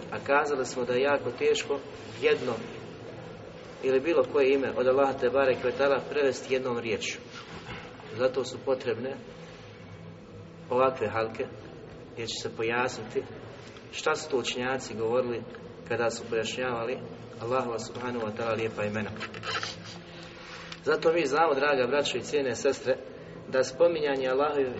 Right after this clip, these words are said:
Tebareke ve Ta'ala lijepih, veličanstvenih imena raspiruje iman našim srcima, povećava iman. Svako ovo značenje mora ti povećati iman, mora da djeluje na tebe.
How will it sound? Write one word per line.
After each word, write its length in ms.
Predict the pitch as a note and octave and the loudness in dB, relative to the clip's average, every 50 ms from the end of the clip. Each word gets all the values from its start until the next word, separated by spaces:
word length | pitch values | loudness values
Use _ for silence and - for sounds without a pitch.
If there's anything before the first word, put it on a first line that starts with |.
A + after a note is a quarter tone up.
| - - | -2 0
Tebareke 520 | C3 B2+ B2 D3 D3+ C#3 C3 - - C3 | 2 2 2 2 2 2 2 2 2 0
ve 80 | B2 A#2+ | 0 0
Ta'ala 360 | - C#3+ D3 C#3+ C3+ A#2+ B2 | 0 0 2 2 2 2 2
lijepih, 440 | C3 C#3 C#3 - - A2+ G#2 - - - - - - - - - - - - - - - - - - | 2 2 2 2 2 -2 -4 -4 -6 -8 -12 -12 -12 -14 -14 -14 -14 -14 -14 -14 -14 -14 -14 -8 -4
veličanstvenih 720 | A#2 A#2+ B2 A#2+ - D3+ D3+ D3+ D3 - C3+ B2+ B2+ B2 A#2+ | -2 -2 0 0 0 0 0 0 -2 0 0 0 0 0 0
imena 400 | B2 C#3 D3 C#3 C#3 D3+ C#3 C3+ - - - - - - B2+ | 0 2 2 2 2 2 0 -2 -4 -8 -12 -12 -10 -4 -2
raspiruje 520 | B2+ B2+ - - F#3+ F#3+ F3+ E3+ D#3 E3 | -2 -2 2 6 6 8 8 8 8 6
iman 240 | F3 F3 D#3 C#3+ C#3+ | 6 6 4 4 4
našim 280 | D3+ C#3+ - - C3+ B2+ | 4 2 2 2 0 0
srcima, 420 | - - G#2+ - - - F#2 - - - - - - - - - - | 0 0 0 0 -2 -6 -6 -8 -8 -10 -10 -12 -12 -12 -12 0 4
povećava 520 | D#3 E3 F#3 F3+ - - C#3+ C3 C3 C3+ | 8 8 8 8 8 8 6 8 8 6
iman. 280 | D3 D3 C#3 A2 - - - - - - - - - - - - | 6 4 2 0 -4 -4 -8 -10 -12 -12 -12 -12 -12 -12 -10 -10
Svako 380 | - - F#3+ G3 F#3 - F3 | 2 6 8 8 8 8 8
ovo 200 | F3 E3 D#3+ C#3+ | 8 8 8 8
značenje 640 | C3 B2 D3 D#3 E3 D#3+ D#3+ - D3+ C#3+ D3 E3+ F3 - - - - - - - - - - | 6 6 4 2 4 4 4 2 2 2 2 0 0 -2 -6 -10 -12 -12 -12 -12 -8 4 8
mora 300 | E3+ F#3+ F#3+ F3 C#3+ C3 | 10 12 12 12 12 10
ti 140 | - C3+ - - | 8 4 0 0
povećati 500 | C3 C3 C3+ B2+ C3 A#2+ G#2+ - A#2 A2+ | 2 2 2 2 2 0 -2 -2 -4 -4
iman, 200 | A2 A2 G#2 - - - - - - - - - - - - - - | -4 -4 -6 -6 -8 -10 -10 -12 -12 -12 -14 -14 -14 -14 -6 2 6
mora 240 | F3+ F#3 F3+ D#3 | 8 10 10 10
da 60 | C#3+ C#3 | 8 6
djeluje 320 | - D3+ C#3+ B2+ A#2 A2 | 6 4 4 4 4 4
na 160 | A#2 A2+ A2 | 2 0 -2
tebe. 200 | - - - - | -2 -6 -8 -10